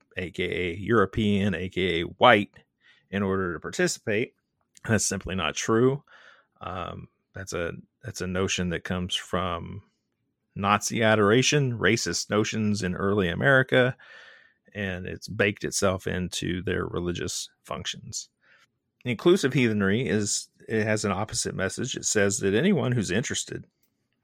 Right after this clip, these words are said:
is welcome, regardless of your ethnicity, your gender, your sexuality,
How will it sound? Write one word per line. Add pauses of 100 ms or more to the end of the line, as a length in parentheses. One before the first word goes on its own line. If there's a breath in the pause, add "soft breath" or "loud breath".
(180)
is
welcome, (1120)
regardless
of (580 loud breath)
your
ethnicity, (760)
your
gender, (360)
your
sexuality,